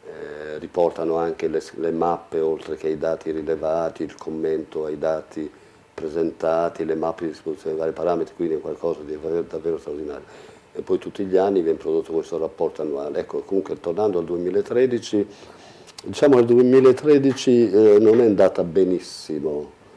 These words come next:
è andato meglio il duemiladodici, non è andata benissimo perché purtroppo abbiamo avuto delle piene del Po tardive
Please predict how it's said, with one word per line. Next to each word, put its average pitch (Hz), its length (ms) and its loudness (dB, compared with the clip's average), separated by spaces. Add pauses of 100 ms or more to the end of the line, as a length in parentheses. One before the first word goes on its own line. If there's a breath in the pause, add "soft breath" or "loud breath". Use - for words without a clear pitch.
(640 soft breath)
è - 0 -
andato 85 260 -8
meglio 92 280 2
il 82 60 0
duemiladodici, 78 960 -4
non 92 200 -2
è 104 40 2
andata 135 300 2
benissimo 135 440 2
perché 101 160 2
purtroppo 113 460 0
abbiamo 98 240 2
avuto 107 280 0
delle 90 240 0
piene 113 360 2
del 90 160 0
Po 120 440 4
tardive 76 760 -2